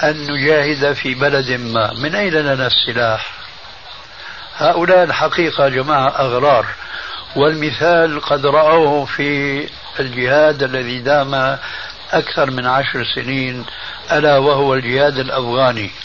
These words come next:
من أين كانوا يأخذون السلاح؟ هل كان عندهم استعداد لإنتاج السلاح محليا، أم كانوا يستوردونه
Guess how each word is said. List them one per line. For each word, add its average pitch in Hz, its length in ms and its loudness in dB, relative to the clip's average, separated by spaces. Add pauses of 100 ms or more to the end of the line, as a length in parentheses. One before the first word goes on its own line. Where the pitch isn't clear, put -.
(460)
من 156 180 -2
أين 202 260 2
كانوا 160 340 2
يأخذون 139 480 0
السلاح؟ 123 680 -4 (1300)
هل 170 220 4
كان 175 360 4
عندهم 165 440 2
استعداد 143 880 0 (380)
لإنتاج 151 680 0
السلاح 139 680 0
محليا، 143 880 -4 (520)
أم 147 160 -4
كانوا 165 340 0
يستوردونه 147 1120 -2